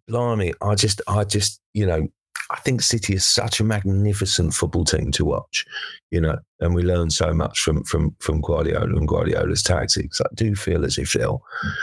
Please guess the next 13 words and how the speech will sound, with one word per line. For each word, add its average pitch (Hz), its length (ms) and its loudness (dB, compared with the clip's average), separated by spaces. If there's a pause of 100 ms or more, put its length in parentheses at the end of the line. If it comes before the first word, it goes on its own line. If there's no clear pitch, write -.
(280)
you 87 100 0
know, 73 140 2 (100)
I - 60 0
do 92 200 2
feel 73 240 0
as 69 100 2
if - 160 -2
they'll 73 160 2
roar 78 280 2
back 78 280 -2
at 76 100 0
some 80 260 2
stage. - 520 0